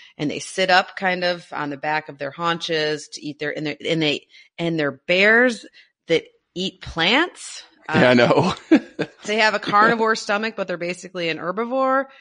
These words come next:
Speaker 1: So
Speaker 2: Mm-hmm.
Speaker 1: they're just, their biology is super fascinating. And from a reproductive biological standpoint,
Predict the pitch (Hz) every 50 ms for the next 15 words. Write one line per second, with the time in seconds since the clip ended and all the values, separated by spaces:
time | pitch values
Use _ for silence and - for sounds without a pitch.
0 | _ _ _ - - 240 233 226 220 220 220 214 208 180 226 233 226 277 302 -
1 | _ _ _ _ - - - - _ _ _ - - 190 175 202 208 220 233 233
2 | 240 247 240 220 170 180 170 165 - - 196 165 175 165 - 160 156 151 - -
3 | 160 156 156 160 165 160 156 - 180 175 170 170 180 185 180 - 165 175 165 165
4 | - 156 147 156 147 147 147 147 143 143 156 - 156 151 - - 151 143 143 143
5 | _ - 147 143 139 -